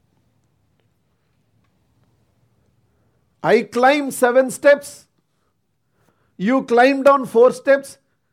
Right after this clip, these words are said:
Now how many s-, steps is the gap between the two of us? That's how subtraction must be explained.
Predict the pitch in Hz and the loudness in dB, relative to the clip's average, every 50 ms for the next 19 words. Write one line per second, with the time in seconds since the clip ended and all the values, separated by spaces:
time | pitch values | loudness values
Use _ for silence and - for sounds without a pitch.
0 | _ _ _ _ - 220 226 214 196 226 247 240 247 262 247 233 240 233 226 208 | _ _ _ _ -2 0 0 2 2 0 -2 -2 -4 -8 -6 -6 -6 -6 -6 -6
1 | - - _ _ _ _ _ _ _ _ _ _ _ _ _ _ _ _ - - | -8 -10 _ _ _ _ _ _ _ _ _ _ _ _ _ _ _ _ -18 -6
2 | - 240 233 233 226 208 202 175 156 196 180 156 - 208 202 202 175 175 190 156 | -2 0 0 0 -2 -6 -8 -6 -6 -6 -6 -4 -4 -4 -4 -4 -2 -4 -6 -6
3 | 156 190 190 185 185 175 185 190 185 185 170 160 139 - 160 139 127 139 156 175 | -4 -6 -6 -4 -6 -6 -4 -4 -2 -2 -2 -4 -4 -8 -10 -10 -10 -6 -6 -6
4 | 185 180 - - - 160 185 214 226 - - 196 - _ - 190 180 175 - - | -6 -6 -10 -14 -8 -4 -4 -4 -4 -6 -8 -12 -12 _ -8 -8 -8 -8 -8 -12
5 | 185 170 165 147 139 151 165 156 - - - - 151 139 - _ | -12 -10 -10 -10 -8 -8 -10 -10 -10 -12 -16 -14 -14 -14 -14 _